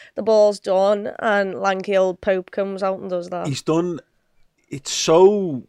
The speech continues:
Speaker 2: it's, it's, it's really good reading of the game from Pope up until the point where he
Speaker 1: Yeah.
Speaker 2: absolutely pushes the self-destruct button.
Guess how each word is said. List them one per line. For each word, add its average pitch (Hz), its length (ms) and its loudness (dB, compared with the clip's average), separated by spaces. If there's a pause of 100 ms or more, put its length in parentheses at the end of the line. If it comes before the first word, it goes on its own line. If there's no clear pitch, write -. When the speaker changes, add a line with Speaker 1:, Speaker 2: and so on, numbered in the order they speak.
Speaker 2:
it's, - 160 -14 (180)
it's, - 160 -2 (160)
it's - 160 -12
really 135 320 -2
good 143 260 -6
reading 107 300 -6
of 120 60 -4
the 131 80 -6
game 123 260 -2
from 143 220 -6
Pope 117 320 -6
up - 120 -6
until 143 240 -4
the - 80 0
point 113 280 -6
where 143 100 0
he 196 60 0
Speaker 1:
Yeah. 202 100 -2
Speaker 2:
absolutely 113 380 -8
pushes - 260 -12
the - 80 -20
self-destruct - 560 -10
button. 170 320 2